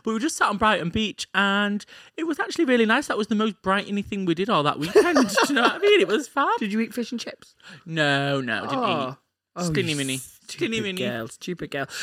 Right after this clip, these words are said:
Speaker 2: So let me ask, who was your top, uh, performer of? Did you see Bimini? Did you see Tia? Did you see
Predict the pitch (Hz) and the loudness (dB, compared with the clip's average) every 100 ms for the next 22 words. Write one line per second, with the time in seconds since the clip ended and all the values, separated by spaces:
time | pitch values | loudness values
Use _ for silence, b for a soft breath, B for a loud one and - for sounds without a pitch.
0 | B - - 214 185 202 214 185 - 190 | B -6 2 4 4 2 0 -2 -2 0
1 | 226 226 233 220 202 190 185 180 - 208 | 2 2 0 0 0 2 0 -2 -6 -8
2 | 190 - _ _ - 180 156 156 180 180 | -10 -14 _ _ -10 -6 -6 -8 -8 -6
3 | 165 165 156 - 156 139 - - 165 180 | -6 -6 -10 -10 -10 -10 -16 -14 -12 -10
4 | - 185 185 185 185 185 175 - - 165 | -6 -2 -2 0 0 -2 -6 -12 -12 -10
5 | - 175 180 175 156 156 165 160 156 151 | -6 -4 -4 -6 -12 -10 -10 -8 -10 -10